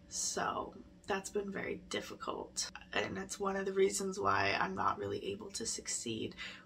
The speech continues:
with jobs, because I have that disability. My other disability is I have depression and anxiety. Now, I have generalized anxiety and social anxiety, and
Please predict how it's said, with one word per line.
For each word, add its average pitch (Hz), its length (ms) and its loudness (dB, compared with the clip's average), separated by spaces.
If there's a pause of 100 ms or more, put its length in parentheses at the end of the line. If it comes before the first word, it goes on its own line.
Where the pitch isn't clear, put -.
(100)
with 196 160 -4
jobs, 247 600 12
because 208 320 -4
I 196 80 -2
have 196 340 6
that - 200 -4
disability. - 720 -4
My 233 680 8
other 285 240 8
disability 233 920 4
is 220 280 4
I - 160 4
have 101 520 0
depression 220 760 6
and 202 140 -4
anxiety. - 920 0 (340)
Now, 202 260 2
I 220 100 6
have 202 580 2 (300)
generalized 240 680 4
anxiety 220 680 4
and 214 120 -6
social 208 360 0
anxiety, - 760 -2 (600)
and 202 580 0